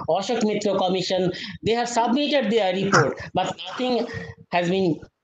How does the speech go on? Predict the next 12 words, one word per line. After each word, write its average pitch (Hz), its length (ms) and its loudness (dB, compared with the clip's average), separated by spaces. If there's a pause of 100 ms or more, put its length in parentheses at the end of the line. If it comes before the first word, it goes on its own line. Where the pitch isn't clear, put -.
(140)
uh, 170 120 -2
no 202 160 0
action 208 440 0
has 180 220 0
been 170 220 2
taken. 135 340 0 (220)
So - 200 0
one 247 320 2
is 262 200 0
the 220 100 0
theoretical 208 600 0
part, 180 360 0